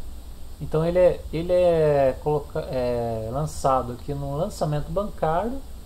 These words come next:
ou indiretamente lançado pelo pagamento de contas. Quando você faz um pagamento de contas e você coloca que foi pago com cheque, e automaticamente ele vai cair aqui.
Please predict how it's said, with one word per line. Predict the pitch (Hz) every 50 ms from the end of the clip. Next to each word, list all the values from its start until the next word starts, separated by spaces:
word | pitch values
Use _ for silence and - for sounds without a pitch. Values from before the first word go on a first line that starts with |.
| - - - - - - - - -
ou | - 165 170 190 233 302 311 311 - - 190
indiretamente | 208 247 285 294 233 220 214 196 196 190 190 - 175 160 147 147 147 160 175 190 - - - 220
lançado | 214 196 190 185 165 - - 170 151 151 156 160 170 160
pelo | - 175 170 165 165 165
pagamento | 160 - 165 156 160 151 151 156 160 160
de | 165
contas. | - - - 156 151 143 117 - - -
Quando | - - 127 117 -
você | - -
faz | - 139 139 135
um | 135
pagamento | - - 135 131 127 123 123 123 123 123
de | 156
contas | 151 - - - 147 147 160 180 - - 226 220 220 - - - - - - - - - - - - - - - - - - - - - -
e | 131 135
você | 135 - - 156 156
coloca | - 160 156 156 156 - -
que | - - - -
foi | - 160 151
pago | - - 151 151 151 160 151 - - - -
com | 165 170 165
cheque, | - - - 165 147 135 - 143
e | 135 135
automaticamente | 143 160 180 - - 190 180 175 175 - - 160 151 143 147 147 - 156
ele | 156
vai | 160 160 156
cair | 160 160 160 170
aqui. | 170 - - 147 117